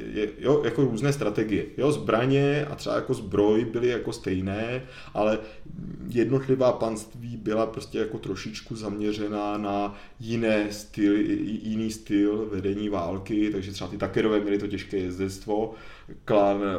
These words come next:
Uesugi, to byl jeho jako velký soupeř, ten spíš vynikal jako prostě těžkou pěchotou a současně i schopností mobilizovat bojové mnichy ze své, ze své oblasti, kteří bojovali s takovou jako japonskou obdobou Halapartny, Naginatou,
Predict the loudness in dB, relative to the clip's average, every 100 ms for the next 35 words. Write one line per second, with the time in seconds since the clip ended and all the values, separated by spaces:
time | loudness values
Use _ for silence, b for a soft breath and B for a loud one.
0 | 0 2 2 0 -6 0 2 2 0 -6
1 | -4 -6 -6 -6 -4 -4 -4 -6 -6 -6
2 | -4 -4 -4 -10 -10 -8 -6 -6 -6 -6
3 | -6 -6 -8 -8 -8 -6 -6 -4 -6 -4
4 | -4 -4 -4 -2 -2 -2 -6 -6 -4 -6
5 | -6 -4 0 -2 -2 -8 -6 -8 -8 -6
6 | -4 -2 -2 -2 -2 -2 0 0 2 0
7 | 0 0 -2 0 0 0 0 -8 -8 -6
8 | -4 -6 -6 -4 -2 -2 -2 -6 -6 -8
9 | -8 B B -14 -10 0 2 2 -2 -6
10 | -10 -6 -6 -6 -6 -6 -6 -8 -8 -6
11 | -4 -4 -4 -2 2 0 2 -2 0 0
12 | -2 -4 -2 -2 -2 -2 -2 -2 -2 0
13 | 0 0 -2